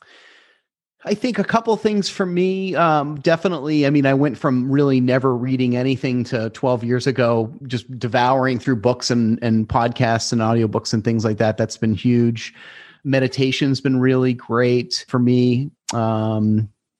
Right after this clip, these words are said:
can't think if there's other too, too much else other than just kind of that big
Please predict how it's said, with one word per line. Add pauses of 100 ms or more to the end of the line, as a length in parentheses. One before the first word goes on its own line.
(720)
can't
think
if
there's
other
too, (160)
too
much
else
other
than
just
kind
of
that
big